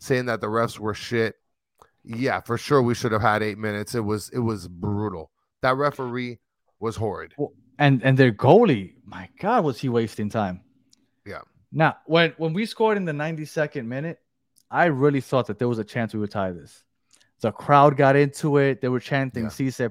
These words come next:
Speaker 2: puede," and it was really cool. No se pudo, but it felt like there was a, a legit chance. I was like, "You know what? This might be one of those magical moments," right? 'Cause we've had so many with, with Messi already and the Leagues Cup and all that other stuff. It's like, "You know what? Maybe."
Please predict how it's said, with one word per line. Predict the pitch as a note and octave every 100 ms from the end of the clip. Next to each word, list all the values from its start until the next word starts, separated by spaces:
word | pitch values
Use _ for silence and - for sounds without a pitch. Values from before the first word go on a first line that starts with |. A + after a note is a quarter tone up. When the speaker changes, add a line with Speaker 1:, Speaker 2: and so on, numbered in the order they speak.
| -
Speaker 2:
puede," | B2+ B2+ B2 B2 B2 A#2
and | A#2+
it | B2
was | D3+ C3
really | C3 F3 E3 C#3
cool. | D3+ B2+ G#2 _ _ _ _ _ _ -
No | C3
se | C#3 D#3
pudo, | C3+ B2 A#2+ -
but | D#3 D#3+ - _ _ _ -
it | C#3 C3+ _
felt | - F3+ G3 B2 -
like | B2+ C3 B2+ _ _ _ _
there | C#3+ D3+
was | C#3
a, | B2 A2+ A#2 A#2
a |
legit | B2 A#2+ G#2 D#3+ F3 -
chance. | - E3+ C3 G#2 _ _ _ _ -
I |
was | A#2
like, | -
"You | F3
know | F3
what? | C#3+ G3+
This | F3+ D3
might | E3 C#3+
be |
one | C#3+ C#3
of | C3+
those | B2
magical | B2 B2+ B2+ C3 A2+
moments," | C3 D3 G#2 -
right? | C#3
'Cause | D#3+
we've | C3+ D3
had | F3+ F#3
so | F3+
many | C3+ E3 C#3
with, | A#2+ -
with | A#2+ G#2
Messi | A#2+ C3 D3+
already | D3 D3 D3+ D3 _ _ _ -
and | B2
the | A2+
Leagues | C3 B2
Cup | - C#3 C3+ C3+
and | B2+
all |
that | C3+
other | C#3
stuff. | C3+ E3+
It's | D3
like, | A2+ -
"You |
know | D3+
what? | G#3
Maybe." | - B2+ B3+ C3+